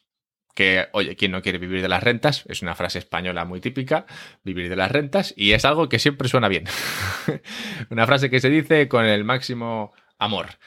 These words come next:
Así que sí, vivir de las rentas. Y incluso hay una fórmula que explica cuánto dinero necesitas para poder vivir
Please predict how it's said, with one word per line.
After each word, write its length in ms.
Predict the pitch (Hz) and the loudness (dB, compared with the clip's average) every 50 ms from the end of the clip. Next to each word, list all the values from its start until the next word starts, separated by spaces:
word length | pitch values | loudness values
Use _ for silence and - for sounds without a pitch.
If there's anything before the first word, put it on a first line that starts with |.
| - - _ - | -20 -16 _ -4
Así 240 | 107 110 - 143 139 | -2 0 2 2 2
que 200 | 135 147 135 123 | 4 4 4 4
sí, 160 | - 135 107 | 4 2 2
vivir 260 | 95 101 107 123 117 | 2 2 2 2 2
de 40 | 107 | 2
las 140 | 98 87 85 | 0 0 0
rentas. 400 | - 85 87 - 139 143 - _ _ - - - - - _ - | -2 -6 -4 -4 -6 -6 -6 _ _ -20 -20 -20 -20 -14 _ 2
Y 420 | 143 139 139 139 135 127 131 - _ | 4 6 6 6 4 4 0 -6 _
incluso 420 | - 156 139 135 180 180 147 170 | -6 -4 -2 2 2 4 6 6
hay 80 | 165 156 | 6 6
una 160 | 147 143 131 | 6 4 2
fórmula 460 | 127 - 165 156 135 135 139 139 135 | 4 4 2 2 4 2 4 4 4
que 80 | - 117 | 4 2
explica 360 | 110 - - 127 131 131 123 | -2 0 0 -2 2 2 2
cuánto 240 | - 127 120 107 120 | 2 2 0 2 2
dinero 280 | 120 120 120 117 120 120 | 0 2 2 0 0 0
necesitas 600 | 127 127 127 131 131 127 110 - 123 123 - - | 0 0 0 0 0 0 2 2 2 2 0 -2
para 280 | - 110 104 104 98 | 0 2 2 2 2
poder 240 | 98 98 98 104 101 | 2 2 2 2 2
vivir 340 | 101 95 98 101 95 - | 0 -2 -2 -2 -4 -6